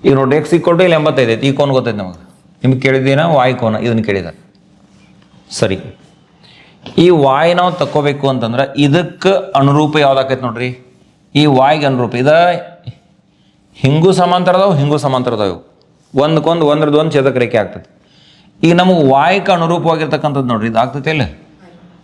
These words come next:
ಇದು ವಾಯ್ ಆಗ್ಬೇಕಿಲ್ಲ, ಅದಕ್ಕೆ ಇದನ್ನ ವಾಯ್ ಬರಿತೀನಿ, ನಾ ಮಾರ್ಕ್ ಮಾಡ್ತೀನಿ ವಾಯ್.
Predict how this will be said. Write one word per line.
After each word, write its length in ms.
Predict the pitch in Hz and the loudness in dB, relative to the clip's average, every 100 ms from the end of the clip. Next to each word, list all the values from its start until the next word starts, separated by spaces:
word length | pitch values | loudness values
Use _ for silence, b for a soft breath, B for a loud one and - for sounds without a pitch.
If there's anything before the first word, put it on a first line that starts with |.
| _ _ _ _ | _ _ _ _
ಇದು 140 | 143 165 | 0 2
ವಾಯ್ 200 | 156 160 | 2 2
ಆಗ್ಬೇಕಿಲ್ಲ, 480 | 165 160 165 170 143 | 2 0 -2 0 -2
ಅದಕ್ಕೆ 200 | 135 139 | -2 -2
ಇದನ್ನ 120 | 139 | 0
ವಾಯ್ 160 | 135 131 | 0 -2
ಬರಿತೀನಿ, 300 | 110 95 92 | -6 -8 -8
ನಾ 60 | |
ಮಾರ್ಕ್ 260 | 104 110 110 | -4 -4 -6
ಮಾಡ್ತೀನಿ 280 | 98 - 87 | -10 -10 -18
ವಾಯ್. 160 | - | -18